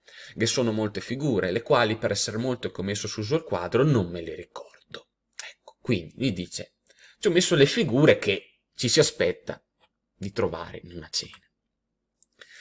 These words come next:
Allora l'inquisitore gli dice, Ma in questa cena che avete fatto in San Giovanni Paolo, "Che significa la pittura di colui che gli esce il sangue dal naso?"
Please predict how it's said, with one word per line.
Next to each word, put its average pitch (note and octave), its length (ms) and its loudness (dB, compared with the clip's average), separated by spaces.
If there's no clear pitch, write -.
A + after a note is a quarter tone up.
Allora E3+ 180 8
l'inquisitore D3+ 540 4
gli B2 160 -2
dice, G2 340 -4
Ma G2+ 160 -2
in B2+ 100 -8
questa - 280 -2
cena F#2 520 -2
che - 100 -6
avete G2+ 180 -6
fatto - 280 -2
in G2+ 80 -4
San G#2+ 200 -2
Giovanni G2 320 -4
Paolo, F2 460 -10
"Che A#3 80 2
significa D3 600 4
la G#2 140 6
pittura B2+ 460 -2
di A#2 140 -4
colui A#2 380 -2
che B2 100 0
gli G2+ 160 0
esce G2+ 220 2
il G2 80 0
sangue G2 480 0
dal F2+ 160 2
naso?" F2 720 -4